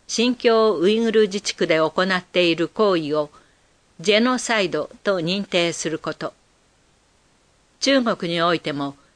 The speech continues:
基本的人権、自由や民主主義という普遍的価値が確実に保障されるよう強く働きかけることについて意見書の提出を求めているものです。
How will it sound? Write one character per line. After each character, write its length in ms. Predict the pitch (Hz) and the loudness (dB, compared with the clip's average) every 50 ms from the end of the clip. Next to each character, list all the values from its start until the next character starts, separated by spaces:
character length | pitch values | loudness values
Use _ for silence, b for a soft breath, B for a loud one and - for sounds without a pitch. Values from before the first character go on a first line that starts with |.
| b _ - | b _ -2
基 160 | - 185 175 | 0 2 2
本 260 | 185 240 240 233 226 | 2 2 0 0 0
的 260 | - 208 - 208 185 | -2 -2 -2 -2 -2
人 240 | 160 180 180 180 170 | -2 -2 -2 -4 -4
権、 380 | - - 165 156 156 151 139 - _ _ _ _ _ _ _ - | -4 -4 -2 -2 -4 -6 -10 -14 _ _ _ _ _ _ _ -16
自 200 | 147 156 190 214 | -8 -4 -2 0
由 300 | 233 254 254 247 240 208 | 2 2 2 2 2 2
や 300 | 175 165 156 156 - - - | 2 2 0 -2 -4 -6 -8
民 220 | 175 185 226 247 240 | -4 -2 -2 -2 0
主 180 | - - 233 | 0 0 0
主 140 | 226 - 208 | 0 0 0
義 160 | 208 214 185 | 0 0 0
と 160 | - 160 156 | 0 2 2
い 100 | 156 156 156 | 2 2 0
う 260 | 156 156 156 151 143 | 0 0 -2 -4 -4
普 180 | - - 175 160 | -4 -4 -4 -2
遍 240 | - 247 240 233 | 0 0 0 0
的 260 | 220 226 208 - - - | 0 -2 -4 -6 -6 -6
価 160 | - 208 196 | -6 -6 -6
値 140 | - 165 156 | -6 -6 -6
が 180 | 143 139 143 B B B B B B B B _ | -6 -8 -8 B B B B B B B B _
確 280 | - 185 180 - 247 226 | -6 -4 0 2 0 0
実 300 | 233 226 - - 226 220 | 0 -2 -6 -4 -2 -2
に 240 | 208 208 190 - - | -2 -2 -4 -8 -8
保 180 | - - 170 | -4 0 0
障 260 | 165 - 220 220 220 202 | 2 2 2 2 2 2
さ 160 | - - 202 | 0 -2 0
れ 140 | 190 196 196 | 0 0 2
る 120 | 185 202 | 2 2
よ 240 | 196 190 185 165 147 | 2 4 4 4 2
う 60 | 147 | 0
強 340 | - - - 240 240 226 196 | -2 -4 0 2 2 2 2
く 200 | - - 147 151 | 2 0 0 0
働 460 | 139 - - - - 196 180 180 180 | 0 0 -4 -4 -4 -2 -2 -4 -6
き 140 | - - - | -8 -12 -8
か 140 | - 180 165 | -6 -6 -4
け 140 | - 196 180 | -2 -2 -2
る 80 | 147 | -2
こ 160 | - - 143 139 | -4 -8 -12 -12
と 220 | - 151 139 - _ b b b b b b b b | -12 -14 -14 -16 _ b b b b b b b b
に 160 | 208 214 208 | -4 -2 -2
つ 160 | 202 - 220 196 | -2 -2 0 0
い 100 | 165 - | 0 -2
て 240 | - - 139 - - b b b b b b - | -4 -6 -8 -8 -8 b b b b b b -10
意 100 | 175 175 | -10 -4
見 260 | - 233 240 254 240 | -2 0 0 0 0
書 160 | 220 - 233 | 0 0 0
の 140 | 214 214 202 | 0 0 -2
提 300 | 202 - 196 190 196 190 | -2 -2 0 0 0 0
出 340 | - - - - - 185 185 | -2 -6 -10 -8 -4 -2 0
を 180 | 180 165 - - | 0 0 -2 -4
求 260 | - 165 180 - 190 185 | -6 -6 -4 -2 -2 -2
め 120 | 170 143 | -4 -4
て 160 | - 151 143 | -6 -6 -6
い 40 | 139 | -6
る 120 | 135 147 | -6 -6
も 120 | 139 139 139 | -4 -4 -4
の 140 | 139 139 135 | -4 -6 -8
で 120 | 127 131 | -8 -12
す。 300 | - - - - - | -14 -16 -20 -20 -20